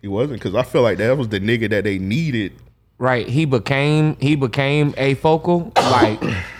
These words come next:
Speaker 2: he became a focal point.
Speaker 1: Yeah.
Speaker 2: I would not say in any way he was the main focal point
Speaker 1: Okay.
Speaker 2: from my perspective, right?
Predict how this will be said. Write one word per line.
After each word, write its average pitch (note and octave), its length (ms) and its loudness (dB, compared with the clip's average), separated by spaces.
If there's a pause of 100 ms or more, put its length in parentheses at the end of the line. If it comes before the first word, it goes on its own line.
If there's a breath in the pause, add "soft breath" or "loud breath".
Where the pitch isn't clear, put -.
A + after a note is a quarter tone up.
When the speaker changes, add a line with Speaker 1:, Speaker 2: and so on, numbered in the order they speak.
Speaker 2:
he E3+ 120 2
became D3 520 2
a C#3+ 120 2
focal D#3+ 360 0
point. F#3 360 0 (100)
Speaker 1:
Yeah. F2 200 -10 (200)
Speaker 2:
I A#2 100 0
would B2 200 2
not B2+ 320 0
say A#2+ 300 -2
in A2 100 0
any A#2+ 220 0
way A2+ 260 0
he G#2 200 0
was G#2+ 280 0
the G2+ 100 0
main G2+ 300 0
focal G2+ 320 -8
point - 320 -12 (340 soft breath)
Speaker 1:
Okay. - 240 -16
Speaker 2:
from A#2+ 200 2
my B2 280 4
perspective, G2+ 680 -4
right? B2+ 260 -2